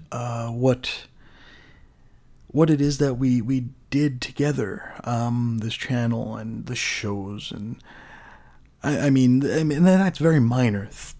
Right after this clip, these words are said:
minor stuff. That was a hobby, um, but it was something that was important to both of us that we shared.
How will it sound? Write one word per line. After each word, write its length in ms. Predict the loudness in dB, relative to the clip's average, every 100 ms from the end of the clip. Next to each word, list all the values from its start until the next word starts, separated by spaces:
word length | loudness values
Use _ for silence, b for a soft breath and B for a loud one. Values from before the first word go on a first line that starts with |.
| -2
minor 280 | 2 2
stuff. 320 | 2 -4 -6 -4
That 100 | -2
was 120 | -2
a 40 |
hobby, 680 | -4 -2 2 4 2 -2 -4 B B B -14 -8
um, 380 | -6 -2 -2 0
but 180 | 0
it 60 | 2
was 120 | 0
something 520 | 0 0 0 0 2
that 140 | 2 0
was 120 | -2
important 380 | -2 -2 0 0
to 40 |
both 240 | 0 -2 -2
of 80 |
us 140 | -6 -6
that 120 | -8
we 100 | -8
shared. 680 | -8 -4 -2 -2 -4 -8